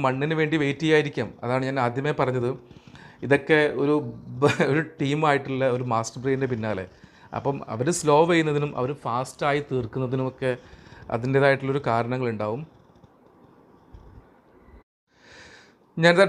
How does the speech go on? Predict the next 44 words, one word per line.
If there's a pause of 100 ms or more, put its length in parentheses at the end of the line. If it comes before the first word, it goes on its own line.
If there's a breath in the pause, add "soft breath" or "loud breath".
ഡ്രോൺ (100)
ലാൻഡ്
ചെയ്യാൻ
വേണ്ടി
പോവാണ്
ട്ടോ. (140)
ഈ (120)
നേരെ (100)
താഴെ
കാണുന്ന (240)
ബ്ലൂ (300)
കാർ, (360)
ആ (120)
പോയിന്റിൽ
നിന്നാണ്
ഞാൻ
നിർത്തിയിട്ട്
ഞാൻ (100)
ഫ്ലൈ
ചെയ്തത്
ശരിക്ക്. (400)
ആ
ഒരു
സ്-, (160)
പോയിന്റിൽ
നിന്നാണ് (120)
എൻ്റെ
ഒരു
ഭാഗം
എനിക്ക് (100)
വിസിബിൾ
ആവാന്ന്
തോന്നി. (1000 soft breath)
അപ്പോൾ (200)
ഞാൻ
അവിടെ
നിന്നുകൊണ്ടാണ്
ഞാൻ (100)
ഫ്ലൈ
ചെയ്യുന്നത് (140)
ശരിക്ക് (140)
കാഴ്ച (100)
കാണിക്കാൻ (100)
വേണ്ടിയിട്ട്.